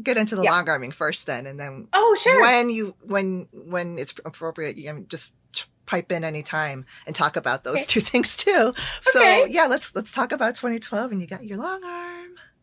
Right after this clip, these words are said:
Speaker 2: Yeah. Um, so I was, um, a, a quilt shop in town, our only quilt shop. The owner, Jackie, was so, like, she knew how much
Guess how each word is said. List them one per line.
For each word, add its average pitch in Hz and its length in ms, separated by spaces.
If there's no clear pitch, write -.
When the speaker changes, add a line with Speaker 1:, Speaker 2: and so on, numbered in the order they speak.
Speaker 2:
Yeah. 285 420
Um, 240 380
so 240 440
I 220 140
was, 220 680
um, 190 520
a, 196 220
a 220 80
quilt - 260
shop 240 280
in 226 180
town, 185 320
our 196 180
only 208 240
quilt 190 280
shop. 175 260
The 208 240
owner, 262 640
Jackie, 196 400
was 202 280
so, 247 520
like, 262 140
she 302 180
knew 302 180
how 285 100
much 247 280